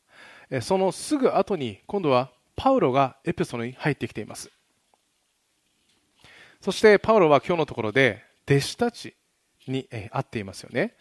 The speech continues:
これはイエス・キリストを信じる人たちです。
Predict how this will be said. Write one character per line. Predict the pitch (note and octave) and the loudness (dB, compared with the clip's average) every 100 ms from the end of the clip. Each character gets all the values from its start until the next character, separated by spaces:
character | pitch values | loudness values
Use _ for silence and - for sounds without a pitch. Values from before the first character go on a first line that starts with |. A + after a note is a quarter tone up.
| _ - _ | _ -20 _
こ | F#3 | 4
れ | |
は | F#3 D#3 | 6 6
イ | G#3 | 2
エ | |
ス・ | A#3+ - | 0 -2
キ | |
リ | E3 | -4
ス | C#3+ | -2
ト | E3+ | 0
を | D3 | -2
信 | - E3+ D#3+ | -2 -10 -8
じ | D#3+ | -6
る | D#3+ - _ - | -8 -12 _ -8
人 | - | -6
た | C3 A2 | -6 -8
ち | |
で | - | -12
す。 | - | -20